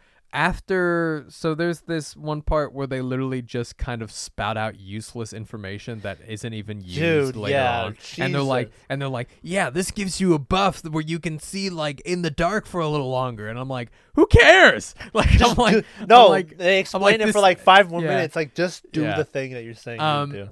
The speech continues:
Speaker 1: and then they, she kinda gets, the main female character
Speaker 2: Asuna.
Speaker 1: kinda gets,
Speaker 2: Yeah.
Speaker 1: Asuna kinda gets trapped in, like, a, uh,
Speaker 2: Dungeon,
Speaker 1: a
Speaker 2: like,
Speaker 1: dungeon
Speaker 2: cave.
Speaker 1: kind of thing, and then, uh,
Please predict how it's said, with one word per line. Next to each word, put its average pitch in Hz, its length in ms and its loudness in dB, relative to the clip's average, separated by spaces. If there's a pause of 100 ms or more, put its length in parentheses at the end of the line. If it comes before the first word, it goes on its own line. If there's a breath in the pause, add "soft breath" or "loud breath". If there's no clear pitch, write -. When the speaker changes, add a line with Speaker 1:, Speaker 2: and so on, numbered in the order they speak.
(120)
Speaker 1:
and 165 300 -6
then 185 500 -4
they, 165 380 -4 (300)
she - 180 -12
kinda 170 300 -6
gets, 156 420 -10
the 156 220 -6
main 151 460 -8
female 135 640 -8
character 127 400 -6
Speaker 2:
Asuna. 127 220 -2
Speaker 1:
kinda 131 220 -6
gets, 120 280 -12
Speaker 2:
Yeah. 120 140 -6
Speaker 1:
Asuna 120 380 -8
kinda 120 200 -12
gets 117 300 -14
trapped 113 560 -10
in, 113 240 -14
like, 101 320 -10
a, 101 420 -10
uh, 104 140 -10
Speaker 2:
Dungeon, 117 500 -8
Speaker 1:
a 123 80 -8
Speaker 2:
like, 110 120 -8
Speaker 1:
dungeon 127 220 -2
Speaker 2:
cave. 117 260 -4
Speaker 1:
kind 135 220 -8
of 127 100 -10
thing, 131 360 -10
and 123 200 -10
then, 120 240 -10 (540 soft breath)
uh, 110 420 -2